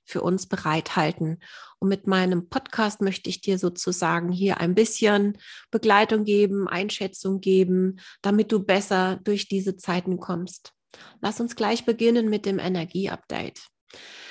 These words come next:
Tatsächlich habe ich mich dazu mit Schöpfung verbunden, der Quelle der Energie von allem, was ist, und habe gefragt. Und mir wurde gesagt, für diese Zeit, das läuft jetzt schon seit bestimmt zehn Tagen,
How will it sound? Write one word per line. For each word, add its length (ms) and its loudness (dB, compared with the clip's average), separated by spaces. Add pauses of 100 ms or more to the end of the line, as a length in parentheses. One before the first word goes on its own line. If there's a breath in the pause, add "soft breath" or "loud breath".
(120 loud breath)
Tatsächlich 540 -2
habe 180 -2
ich 100 -4
mich 200 -4
dazu 600 0
mit 200 0
Schöpfung 360 0
verbunden, 540 2
der 120 0
Quelle 360 -4
der 160 -2
Energie 340 -4
von 200 -6
allem, 220 -2
was 160 -6
ist, 240 -10
und 180 -8
habe 200 -6
gefragt. 640 -10 (380)
Und 320 -4
mir 120 2
wurde 280 0
gesagt, 560 -4
für 160 -2
diese 260 0
Zeit, 480 -2
das 140 -8
läuft 240 0
jetzt 120 -6
schon 160 -2
seit 200 -2
bestimmt 440 -4
zehn 300 -2
Tagen, 520 0